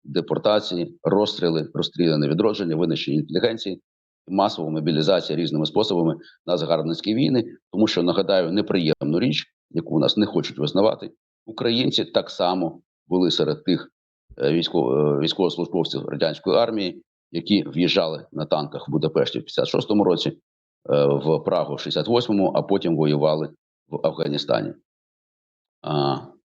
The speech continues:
що українці забули в Афганістані? Приблизно те саме, що буряти забули в Україні, тобто абсолютно нічого. Е, от, власне, нам треба зрозуміти, що наша історична доля схожа на них. Нам треба зрозуміти, що це наші союзники.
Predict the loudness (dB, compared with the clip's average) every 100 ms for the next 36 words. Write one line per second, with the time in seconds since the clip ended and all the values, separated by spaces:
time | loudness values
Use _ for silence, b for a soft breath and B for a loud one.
0 | _ _ _ 0 2 2 0 2 2 2
1 | 0 2 2 4 4 4 2 2 2 0
2 | 0 -4 -14 _ _ -4 -2 2 2 2
3 | 2 0 0 2 2 0 -4 -18 -6 -2
4 | 0 2 2 0 0 -2 0 2 2 0
5 | 0 0 -2 -4 -6 -4 -2 -2 -2 -2
6 | -2 -2 0 0 -2 -6 -6 _ _ _
7 | _ _ _ _ _ -2 0 0 0 0
8 | -4 -2 2 2 0 -8 -12 -14 _ _
9 | -2 0 0 2 2 2 0 2 4 4
10 | 4 0 -2 0 0 0 -4 -2 -2 -2
11 | 0 2 2 0 -2 0 -2 -2 -2 -6
12 | _ _ _ _ -2 0 0 2 0 2
13 | 2 2 0 -2 0 0 0 0 2 2
14 | 2 -2 -4